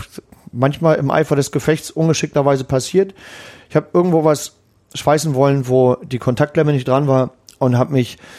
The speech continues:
so abgestützt, dass das Ohmsche Gesetz sich gezeigt hat.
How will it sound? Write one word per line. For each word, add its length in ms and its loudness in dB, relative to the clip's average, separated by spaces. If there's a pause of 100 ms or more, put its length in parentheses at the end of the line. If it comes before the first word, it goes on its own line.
so 240 2
abgestützt, 720 -2
dass 380 -2 (680)
das 240 -2
Ohmsche 300 0
Gesetz 380 0
sich 280 -2
gezeigt 460 -2
hat. 180 -2